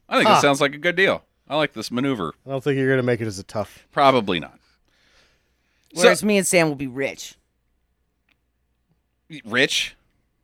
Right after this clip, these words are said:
Speaker 2: Rich enforcers, 'cause we'll steal money.
Speaker 1: Hmm. I guess he could steal his car, too.
Speaker 3: He didn't have a car.
Speaker 1: Oh, yeah, he doesn't have a car. That's true.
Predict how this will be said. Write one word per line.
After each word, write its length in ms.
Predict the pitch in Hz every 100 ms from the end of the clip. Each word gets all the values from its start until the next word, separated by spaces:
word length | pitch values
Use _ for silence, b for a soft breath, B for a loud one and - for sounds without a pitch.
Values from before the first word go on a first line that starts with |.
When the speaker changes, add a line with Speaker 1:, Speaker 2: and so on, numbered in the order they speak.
| _ _ _ _ _ 143
Speaker 2:
Rich 240 | 202 -
enforcers, 600 | 175 135 156 - 135 123
'cause 160 | 156 151
we'll 100 | 196
steal 380 | - - 247
money. 440 | 226 247 240 160 127 _ _ _ _ _ _ _
Speaker 1:
Hmm. 400 | 120 123 92 76 73 _ _ _ _ _ _ _ _ _ _ _
I 60 | 135
guess 160 | 170 185
he 80 |
could 100 | 127
steal 200 | - 143 98
his 80 |
car, 220 | - 113 104
too. 360 | 98 90 76 - _ _ _ _ _ _ _ _ _ _
Speaker 3:
He 100 | -
didn't 160 | 160 143
have 220 | 135 135
a 60 | 113
car. 420 | 113 101 95 87 _ _ _ _
Speaker 1:
Oh, 140 | 110
yeah, 140 | 117 117
he 60 |
doesn't 180 | 104 104
have 100 | 95
a 40 | 90
car. 180 | 104
That's 140 | 82 -
true. 260 | 107 90